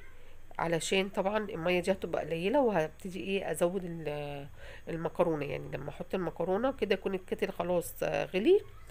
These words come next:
فهبتدي بقى ازودها. بس قلت ايه، انا و-، انا وكده بغسل المواعين بقى، اعلق على الاكل معاكم عشان ايه نخلص بسرعه والاكل يخلص معايا بسرعه.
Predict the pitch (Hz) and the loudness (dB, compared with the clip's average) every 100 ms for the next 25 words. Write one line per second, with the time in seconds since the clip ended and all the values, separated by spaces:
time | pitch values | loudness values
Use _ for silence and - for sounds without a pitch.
0 | - - - - 160 - 190 185 190 180 | -12 -14 -14 -4 -4 -4 -4 0 0 4
1 | 165 139 - 143 - - - - - - | 4 2 -2 -10 -14 -16 -16 -14 -14 -14
2 | - 185 185 - 196 - 190 208 202 - | -4 -4 -2 -2 -4 -4 -2 0 2 2
3 | 190 190 170 151 156 160 156 - - - | 2 2 2 -2 -2 -2 -2 -4 -6 0
4 | 190 185 - 185 175 - - 220 190 180 | 0 0 -2 0 -2 -4 -4 -2 0 -2
5 | 202 220 214 214 - 147 180 190 170 - | -2 0 2 4 2 -4 -4 -4 -4 -6
6 | - 185 175 190 - 196 185 - 175 185 | -6 -4 -2 -2 -2 -2 -4 -6 -4 -4
7 | - - - - 175 - 196 175 - 208 | -6 -12 -14 -8 -6 -2 -2 -2 -4 0
8 | 254 262 381 392 - - 165 - - 202 | 2 2 2 0 -6 -2 0 0 -2 0
9 | 208 196 180 185 - - - | 0 -2 -2 -4 -4 -8 -8